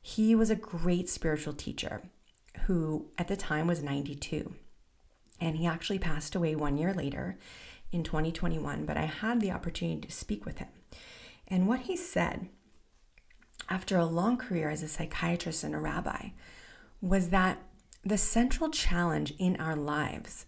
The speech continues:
is to overcome self-doubt. And he explained that, you know, in Judaism and in a lot of religions, as we know as well, there's an idea that there's a fight between good and evil.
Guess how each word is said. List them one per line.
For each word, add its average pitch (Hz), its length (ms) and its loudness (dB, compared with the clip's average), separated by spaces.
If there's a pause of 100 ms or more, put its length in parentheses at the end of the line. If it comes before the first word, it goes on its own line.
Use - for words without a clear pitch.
is 170 200 0
to - 280 -4 (100)
overcome 170 840 0
self-doubt. 147 880 -4 (880)
And 202 100 2
he 233 80 12
explained 277 600 6
that, 175 100 4
you 190 100 2
know, 180 140 6
in 185 160 2
Judaism 170 880 2
and 160 320 0 (380)
in 190 140 6
a 190 60 6
lot 185 240 6
of 208 120 4
religions, 143 580 0
as 151 160 -2
we 151 100 0
know 139 200 0
as 143 120 -2
well, 175 340 2 (380)
there's 214 220 8
an 226 100 10
idea 220 440 8
that 190 140 4
there's 165 160 2
a 170 60 -2
fight - 480 -4
between 185 360 4
good 170 200 0
and 160 100 0
evil. - 440 -6